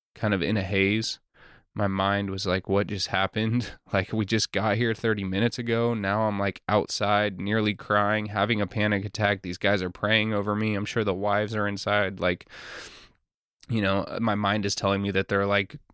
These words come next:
you know, I don't know, making, like, scared for me, or there's, like, drama, or they're, like, whispering about me. But in reality, they are awesome, and they're in there praying for me as well. And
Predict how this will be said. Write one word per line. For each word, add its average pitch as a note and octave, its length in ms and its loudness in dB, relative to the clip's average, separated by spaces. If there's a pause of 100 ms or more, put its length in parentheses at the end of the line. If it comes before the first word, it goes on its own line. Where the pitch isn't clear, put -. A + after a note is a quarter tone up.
(120)
you G2+ 120 -2
know, G2 280 -2 (840)
I B2+ 100 4
don't A2+ 140 0
know, G2 380 -2 (100)
making, A2+ 600 0
like, G2 300 0 (200)
scared A#2+ 560 -2
for B2+ 200 0
me, B2 460 2
or G#2 240 0
there's, G2 200 0
like, F2+ 180 -6
drama, A2 480 0
or G2+ 160 2
they're, F2+ 100 -2
like, F2 220 -4
whispering A#2 340 0
about A#2 220 4
me. B2 80 0
But C3 160 0
in A#2 120 2
reality, G2+ 460 2
they G2 220 0
are F#2 200 0
awesome, G2 380 0
and G2+ 160 0
they're G#2 160 2
in G#2 80 0
there F#2+ 160 -2
praying F#2+ 340 0
for G2 200 0
me F#2+ 160 2
as F#2+ 160 0
well. F#2+ 460 0 (180)
And G2+ 340 0